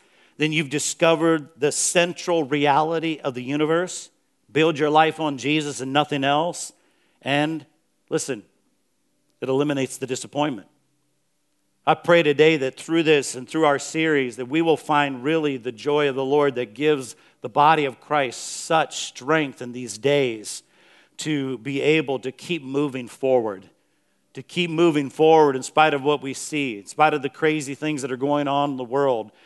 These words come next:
that we can realize with Paul that we can have joy, joy and thanksgiving, joy in an, having an affection for, for, for one another, that,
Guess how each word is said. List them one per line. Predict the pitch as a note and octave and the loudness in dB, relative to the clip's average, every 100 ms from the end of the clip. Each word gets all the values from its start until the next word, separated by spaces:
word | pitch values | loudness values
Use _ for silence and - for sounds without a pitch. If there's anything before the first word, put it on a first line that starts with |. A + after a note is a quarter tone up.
| _ _ - | _ _ 0
that | C#3 - | 0 0
we | C3+ E3 E3 | 2 2 2
can | D3 C3+ | -2 -2
realize | C#3+ D3 C#3+ C#3 B2+ | 0 4 4 2 0
with | B2+ - | -8 -10
Paul | - C#3+ C3+ A2+ | -6 -2 0 -2
that | A2+ | -4
we | C3+ | -8
can | C#3 A#2+ | -8 -6
have | B2+ A2+ G2+ | -6 -6 -10
joy, | C#3 B2+ G#2+ F2+ _ _ _ _ _ _ _ _ - | -6 -4 -4 -8 _ _ _ _ _ _ _ _ -20
joy | G#2+ C#3+ C#3 C3 | -4 2 2 2
and | A2+ | -2
thanksgiving, | A#2 G#2+ - A#2+ G#2+ F2+ D#2+ _ _ _ _ _ _ _ _ | -4 -4 -4 -2 -2 -4 -14 _ _ _ _ _ _ _ _
joy | A2+ D3+ D3+ C#3+ A#2+ - - _ _ | 0 4 6 6 4 -2 -16 _ _
in | C3+ C3 C3 | -2 -2 -2
an, | C3+ B2+ A#2+ - _ _ _ | -4 -4 -6 -18 _ _ _
having | - E3+ D#3 | 0 0 2
an | C3 | -2
affection | B2+ - - D3+ - - A2+ G2+ | -6 -6 -2 -2 -2 -8 -8 -6
for, | B2+ A2+ - _ _ | -4 -2 -4 _ _
for, | - B2 - | -2 -2 -2
for | C3+ | -4
one | B2 C3 C3 | -4 -2 -2
another, | A#2 B2 A#2 A2 F#2+ | -2 -2 -2 -4 -4
that, | G#2+ | -6